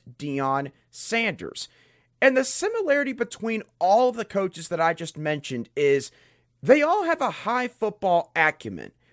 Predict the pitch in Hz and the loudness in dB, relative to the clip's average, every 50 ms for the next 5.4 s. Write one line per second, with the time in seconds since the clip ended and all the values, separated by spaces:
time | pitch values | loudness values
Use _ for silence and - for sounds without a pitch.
0 | _ _ _ _ _ _ _ _ _ - - 262 254 262 269 269 277 311 392 453 | _ _ _ _ _ _ _ _ _ 4 4 4 6 6 4 2 4 2 0 0
1 | 466 - - 302 311 302 - - 254 247 226 - - - - 233 240 233 196 147 | -2 -2 -2 -2 -2 -4 -4 -2 -2 -2 -2 -4 -10 -8 -2 0 0 2 2 4
2 | 139 139 139 - _ _ _ _ _ _ _ - 143 185 262 330 415 415 - - | 2 2 0 -2 _ _ _ _ _ _ _ -10 -6 -2 -2 -2 -2 -4 -6 -4
3 | 359 339 330 - 214 208 185 175 - - - - 254 269 269 262 - 233 240 233 | -4 -4 -2 0 0 0 0 0 -4 -6 -6 -4 -2 -2 -2 -4 -4 -6 -6 -6
4 | - - 180 185 190 190 190 - 185 170 175 160 _ _ - - 190 220 214 - | -4 -2 0 0 0 0 -2 -4 -4 -4 -4 -4 _ _ -2 0 0 0 0 -2
5 | - - - - - - - | -12 -12 -12 -10 -10 -10 -12